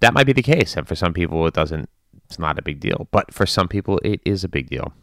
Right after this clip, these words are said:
And it's here and it's back. And we had a lull during the summer June, July, August,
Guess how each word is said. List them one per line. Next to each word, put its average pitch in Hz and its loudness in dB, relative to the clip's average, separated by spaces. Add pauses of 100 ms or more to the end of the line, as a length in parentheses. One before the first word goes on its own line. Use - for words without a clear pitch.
(140)
And 85 0
it's 78 -6
here 95 4
and - -8
it's - -16
back. 76 -2
And 71 -8
we 76 -4
had 76 0 (840)
a 87 4
lull 85 8
during 78 4
the 76 -2
summer 76 0 (520)
June, 80 2
July, 71 4
August, 71 -2